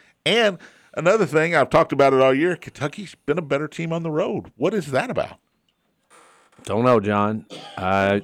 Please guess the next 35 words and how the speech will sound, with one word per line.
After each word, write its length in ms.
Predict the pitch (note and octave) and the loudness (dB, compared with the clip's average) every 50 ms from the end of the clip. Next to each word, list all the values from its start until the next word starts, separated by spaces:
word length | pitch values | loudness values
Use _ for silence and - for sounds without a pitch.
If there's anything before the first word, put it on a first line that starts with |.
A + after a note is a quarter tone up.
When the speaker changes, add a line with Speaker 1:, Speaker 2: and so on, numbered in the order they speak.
| - | -2
Speaker 2:
they're 120 | G#2 G#2+ G#2+ | -2 -2 0
kids. 580 | - - B2 B2 B2+ C#3 C3 - - - - - - | 2 4 6 6 6 6 4 0 -8 -20 -20 -10 -6
They're 160 | G2+ G#2 F#2+ | -4 -4 -4
still 240 | - - A2 A2 G2+ | -2 0 2 2 2
playing, 520 | - - G#2+ A2 A#2 A#2+ B2+ C#3 C#3 C3 | 2 2 2 2 2 2 2 0 0 0
and, 260 | A2 G2+ G2+ F#2+ F#2+ G2 | 0 0 0 0 -2 -2
uh, 200 | G2+ G2 F#2 - - _ _ _ - - - - _ _ _ _ _ _ _ _ _ - | -2 -2 -4 -6 -8 _ _ _ -20 -20 -20 -20 _ _ _ _ _ _ _ _ _ -8
it's 160 | - D#3 - - | -8 -6 -4 -2
just 200 | G3 E3+ - - | -2 -2 2 4
so 160 | C3 G#2+ F#2 | 4 4 4
random. 680 | F2 F2 F2 E2+ E2+ F2 F2 F#2 F2+ F2+ F#2 F#2+ A2 - - - _ _ _ - | 2 -2 -4 -6 -6 -6 -4 -4 -4 -4 -6 -8 -12 -16 -20 -20 _ _ _ 0
If, 240 | C3+ C3 - - - - _ _ _ _ _ _ _ _ _ _ - | 0 0 0 -4 -10 -20 _ _ _ _ _ _ _ _ _ _ 0
you 80 | D#3+ D#3+ | 2 4
know, 60 | D3 | 6
it 80 | C3+ | 6
used 200 | C#3 D#3+ D#3 - - | 6 4 4 2 0
to 60 | A#2+ | 0
be 160 | G#2 A#2 A#2 | 2 2 2
Kentucky, 720 | A2+ - A2+ G2+ F#2 - A#2+ A2+ A2+ A2+ - A#2 A2 G#2 G2 | 2 0 -2 -4 0 2 2 2 2 2 0 -2 -2 -2 -4
Kansas, 880 | - - G#2+ G#2+ G#2 G#2+ G#2+ G2+ - G#2+ G#2 G2+ G2+ F#2+ - - _ - | -2 -2 0 2 2 2 0 0 0 0 2 2 2 0 -2 -6 _ -4
North 220 | G#2+ G2+ G2 F#2+ | -2 0 0 0
Carolina, 380 | - - G2 F#2 F#2+ F#2+ F#2+ F#2+ | 0 0 0 2 2 2 0 0
and 120 | F#2 E2+ | -2 -2
Duke 200 | E2 G2 F#2 F2+ | -2 -2 -2 0
just 300 | - - C#3 C3+ C3 - | 2 4 4 4 4 2
had 240 | - G#2+ G#2 G#2 F#2+ | 2 2 2 2 0
the 80 | F#2 F2+ | -2 -6
better 300 | E2 F2 F2 E2+ D#2+ D2 | -4 -4 -4 -4 -6 -8
players. 480 | - - D2 C2+ A#1+ - - - - - - - - - - | -8 -8 -8 -8 -10 -12 -16 -20 -20 -20 -20 -20 -18 -10 -6
Speaker 1:
Yeah. 120 | F2+ E2 | -4 -4
Speaker 2:
But 80 | - F#2+ | -2 -2
with 120 | G2+ - | -4 -4
the 60 | - | -4
transfer 460 | - - G2 G2 G#2+ - - A2+ B2 C3+ | -6 -6 -4 -4 -4 -2 0 0 0 0
portal 500 | - - G#2 G2 G2 F#2+ G#2 A#2+ - | 0 0 2 2 2 2 2 0 -2